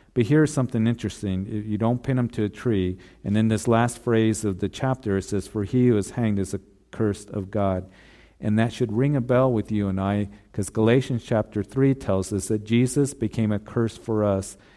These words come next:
as it is written. And then Paul quotes from here, Deuteronomy chapter twenty-one, "Curses everyone who hangs on a tree." And of course, Jesus, who lived the perfect life, who knew no sin, became sin for us.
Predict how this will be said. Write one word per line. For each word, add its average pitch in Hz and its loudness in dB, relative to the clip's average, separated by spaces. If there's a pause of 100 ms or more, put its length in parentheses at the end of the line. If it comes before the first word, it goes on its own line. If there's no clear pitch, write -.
(140)
as 107 0
it 123 0
is 123 2
written. 117 0
And 98 0
then 101 0
Paul 107 0
quotes 131 0
from 95 -2 (160)
here, 104 0
Deuteronomy 104 0
chapter 101 -2
twenty-one, 104 -2 (340)
"Curses 117 -2
everyone 110 0
who 98 -4
hangs 98 -4
on 95 -4
a 95 -4
tree." 92 -10 (540)
And 104 0
of 104 0
course, 110 0
Jesus, 127 2
who 113 0
lived 117 2
the 117 -4
perfect 113 -4
life, 110 -4 (340)
who 117 0
knew 104 2
no 120 2
sin, 117 -2
became 110 -2
sin 107 -2
for 107 -2
us. 101 -2